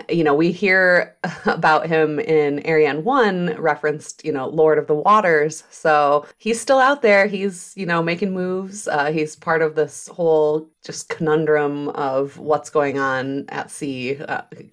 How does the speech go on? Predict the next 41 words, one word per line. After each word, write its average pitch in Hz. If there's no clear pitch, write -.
lots 139
of 151
ships, -
lots 143
of 151
confusion. 135
We've 135
got 131
people 151
from 170
Lys, 190
from 139
Volantis, 185
from 143
<laughs> 165
the 175
Golden 214
Company. 156
We've 147
got 151
the 190
Red 220
Wine 196
Fleet. 165
We've 165
got 202
Greyjoys. 208
And 170
then, 170
of 160
course, 147
there's 143
the 139
Lord 131
of 131
the 135
Waters. 127
So 151
I, 160
I'm 180
just 170